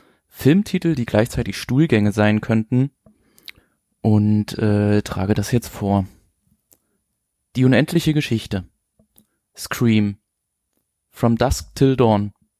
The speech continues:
Departed. Insidious. Black Swan. Waterworld. Rocky. Der blutige Pfad Gottes.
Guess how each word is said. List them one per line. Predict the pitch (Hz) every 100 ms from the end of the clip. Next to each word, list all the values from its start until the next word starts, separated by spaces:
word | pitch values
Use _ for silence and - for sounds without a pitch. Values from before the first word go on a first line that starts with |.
| _ _ _ _ _ _ -
Departed. | 139 - 113 107 - 107 - _ _ _ _ _ _ _ _ _ -
Insidious. | 151 - 165 139 110 - - _ _ _ _ _ _ _ _ _ _ -
Black | 123 127
Swan. | - - 123 113 107 104 - _ _ _ _ _ _ _ _ _ _
Waterworld. | 131 143 123 110 107 110 107 - _ _ _ _ _ _ _ _ _ _ _
Rocky. | - 113 - 110 107 - _ _ _ _ _ _ _ _ _ -
Der | 113
blutige | - 185 185 143
Pfad | - 131 117 -
Gottes. | - 107 - 107 -